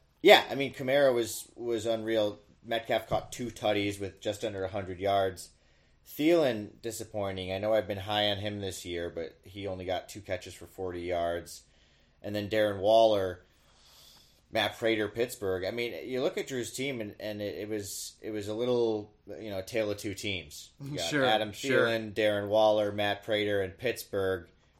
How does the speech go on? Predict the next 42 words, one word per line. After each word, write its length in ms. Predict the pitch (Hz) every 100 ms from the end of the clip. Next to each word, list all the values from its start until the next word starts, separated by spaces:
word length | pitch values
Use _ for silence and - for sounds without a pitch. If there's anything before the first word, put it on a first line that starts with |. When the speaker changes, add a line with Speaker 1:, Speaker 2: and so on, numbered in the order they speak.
| -
Speaker 1:
just 260 | 107 98 -
phoning 380 | 101 101 98
it 140 | 85 82
in. 360 | 98 85 87 - _ _ _
Speaker 2:
Sure, 320 | - 127 143
Speaker 1:
You 80 | 147
know, 140 | 85 80
Speaker 2:
sure. 300 | - 117 101
Speaker 1:
four, 240 | 101 95 85 -
four 220 | 113 113
members 400 | 110 107 98 90
of 60 | 95
that 220 | 95 95
locker 340 | 95 90 95
room 280 | 92 90 87
that 140 | 87 82
just 260 | 90 82 - _ -
don't 240 | 90 98
wanna 260 | 92 90 82
be 260 | 76 87
there. 500 | - - - - - - - 139
Speaker 2:
<laughs> 260 | - 156
Speaker 1:
And, 320 | 104 104 101 98
uh, 420 | 101 101 101 101 - _ -
you 140 | 113
know, 120 | 107
the 120 | 104 98
other 240 | 98 104
half, 320 | 101 101 117
Rodgers, 340 | 95 92 95 95
Metcalf, 440 | 92 - 95 92
Williams, 360 | 92 92 92 -
Kamara, 460 | 90 85 87 90
Williams, 680 | 85 87 90 90 87 87 - 123 -
and, 120 | - 90
Speaker 2:
<laughs> 40 | -
Speaker 1:
and, 300 | 87 87 87 87
and 100 | 87
Hubbard. 400 | 95 120 92 101 -
Speaker 2:
Lots 220 | 107 101
of 60 | 98
Williams. 520 | 101 95 95 107 -